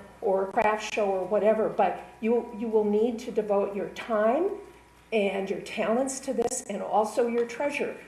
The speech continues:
This has gotta be a community call to Sheboygan to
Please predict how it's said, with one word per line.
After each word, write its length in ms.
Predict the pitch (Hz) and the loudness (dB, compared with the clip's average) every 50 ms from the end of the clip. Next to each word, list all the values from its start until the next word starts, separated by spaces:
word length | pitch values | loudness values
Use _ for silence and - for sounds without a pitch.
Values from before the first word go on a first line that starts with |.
| - - - - - - - | -20 -20 -20 -20 -20 -20 -14
This 260 | - 190 233 311 - | 4 6 6 6 6
has 120 | 370 311 - | 0 -2 2
gotta 260 | - 247 233 247 262 | 2 4 4 4 2
be 160 | 262 262 254 | 2 2 -2
a 20 | 254 | -2
community 520 | 254 - - 208 202 208 226 269 - 277 | -2 -4 -4 0 2 2 2 2 0 -2
call 320 | - - - 220 185 196 202 | -8 -4 -4 -2 -2 -2 -4
to 100 | - 233 | -4 -6
Sheboygan 560 | - - 247 202 196 185 180 175 208 185 190 | -6 -6 -4 -2 -2 -2 0 0 -2 -2 -2
to 120 | 185 196 | -6 -10